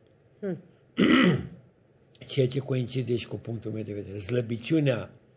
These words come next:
Speaker 2: slăbiciunea post-decembrismului a început cu Ion Iliescu, care, dacă era comunist, comunist, da? Băi, așa zicea el,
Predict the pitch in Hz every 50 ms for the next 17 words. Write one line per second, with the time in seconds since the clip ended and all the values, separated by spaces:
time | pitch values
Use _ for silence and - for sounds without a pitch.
0 | _ _ _ _ _ _ _ _ _ _ _ _ _ 110 117 127 120 110 120 110
1 | - - 156 151 143 135 120 - - 120 127 120 104 107 113 101 - - 110 107
2 | 101 117 170 185 139 151 147 143 139 135 127 - 143 135 139 170 175 175 - -
3 | 151 156 156 147 143 139 135 135 131 117 107 - - - - - - _ _ _
4 | _ _ _ _ _ _ _ _ _ _ _ _ _ - 123 120 107 107 107 92
5 | 92 165 190 190 185 - 156 143 135 139 156 143 147 - - - 143 170 185 175
6 | 165 151 139 127 123 120 123 117 - - - - - _ _ _ _ _ _ _
7 | _ _ _ _ _ _ _ _ _ - 208 233 247 226 190 135 98 127 151 -
8 | - - - _ - - - - 247 - 104 - - - 180 208 196 196 208 190
9 | - 240 - 339 330 349 - 123